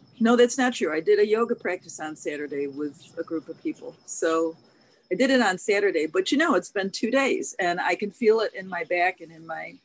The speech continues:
in my body already. So, all right, that's it. I'm gonna start doing at least a few warm-up things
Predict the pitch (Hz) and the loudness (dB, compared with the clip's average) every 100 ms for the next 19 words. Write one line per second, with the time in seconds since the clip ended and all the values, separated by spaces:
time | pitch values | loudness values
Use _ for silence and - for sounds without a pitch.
0 | _ _ _ _ _ _ - - _ _ | _ _ _ _ _ _ -20 -20 _ _
1 | _ _ _ - - _ _ _ _ _ | _ _ _ -20 -20 _ _ _ _ _
2 | 180 175 170 170 170 165 160 165 147 - | -4 0 0 2 2 0 0 -2 -2 -4
3 | - 160 156 - _ _ - 247 226 160 | -4 -4 -4 -10 _ _ 2 4 4 2
4 | - 208 220 - 165 - 190 190 202 190 | -2 -4 -4 -6 -10 -10 -14 -12 -12 -10
5 | - 208 214 214 190 190 185 170 - 220 | -4 -2 -2 0 -2 -2 -6 -10 -8 -8
6 | 226 190 185 - 190 190 185 190 _ _ | -8 -10 -10 -6 0 2 2 -2 _ _
7 | _ _ _ _ _ _ - _ _ 185 | _ _ _ _ _ _ -20 _ _ -4
8 | 196 202 196 185 170 - 175 165 165 165 | 0 0 0 -2 -4 -10 -12 -10 -10 -12
9 | - - | -12 -12